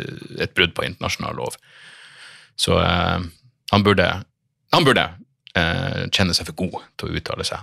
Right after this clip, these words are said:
om noen ting som helst. Ehm, men det er klart, det er jo, det står litt mer, eh,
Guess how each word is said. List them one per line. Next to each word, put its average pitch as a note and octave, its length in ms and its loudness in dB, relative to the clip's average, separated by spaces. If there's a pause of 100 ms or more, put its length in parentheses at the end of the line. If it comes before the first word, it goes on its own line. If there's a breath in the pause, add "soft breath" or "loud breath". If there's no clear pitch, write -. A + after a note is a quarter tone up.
om E2+ 180 -4
noen E2 300 -2
ting D#2+ 160 -6
som D#2+ 160 -6
helst. - 420 -2
Ehm, A#2+ 440 4 (1200 loud breath)
men D3+ 100 6
det G3+ 60 4
er G#3 100 4
klart, - 260 2
det C3 100 6
er D#3 80 8
jo, G#2 200 4
det A2+ 140 2
står F#3+ 220 4
litt A#2 100 4
mer, A#2+ 160 6
eh, F2+ 240 4